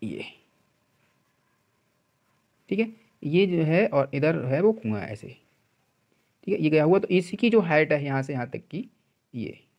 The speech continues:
ये निकालनी है हमें चबूतरे की हाइट, ठीक है। अब इसमें देखो क्या है, यहाँ इसकी रेडियस जो है, आ, हाफ हो जाएगी, इससे थ्री मीटर है इसका डायमीटर, तो इसकी रेडियस थ्री, वन पॉइंट फ़ाइव हो जाएगी। अब ये फ़ोर मीटर है,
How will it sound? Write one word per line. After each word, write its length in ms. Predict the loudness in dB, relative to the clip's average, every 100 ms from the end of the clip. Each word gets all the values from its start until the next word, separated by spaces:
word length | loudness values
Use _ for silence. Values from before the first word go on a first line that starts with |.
| _ _ _ _ _ _ -6
ये 180 | 0 2
निकालनी 380 | 4 2 0 -4
है 60 |
हमें 160 | -4 -4
चबूतरे 440 | -2 -4 -6 -10
की 140 | -10 -12
हाइट, 240 | -14 -16 _ _ _ _ _ _ _ _ _ -6
ठीक 120 | -2
है। 120 | -2 -4 _ _ _ _ _ _ _ _ _ -14 -2
अब 100 | 0
इसमें 200 | 2 4
देखो 180 | 4 2
क्या 160 | 2 4
है, 240 | 4 4
यहाँ 200 | 4 2
इसकी 220 | 0 0 2
रेडियस 360 | 2 2 2
जो 120 | 4
है, 200 | 2 0 -4 _ _ _ _ _ _ _ _ _
आ, 120 | -6 -4
हाफ 240 | 0 0 4
हो 60 |
जाएगी, 200 | 2 2
इससे 180 | -2 -6
थ्री 280 | -6 -4 -4 -6 -8
मीटर 240 | -2 -2
है 80 | -2
इसका 260 | -8 -8 0
डायमीटर, 320 | 0 2 0
तो 100 | 0
इसकी 180 | -2 0
रेडियस 300 | 0 0 -2
थ्री, 160 | -2 -2 -4
वन 240 | -2 -2 -2
पॉइंट 200 | -2 0
फ़ाइव 160 | -2
हो 80 | 0
जाएगी। 260 | -2 -4 -10 _ _ _ -6
अब 100 | 0
ये 60 | 2
फ़ोर 240 | 4 4
मीटर 260 | 4 4
है, 80 | 4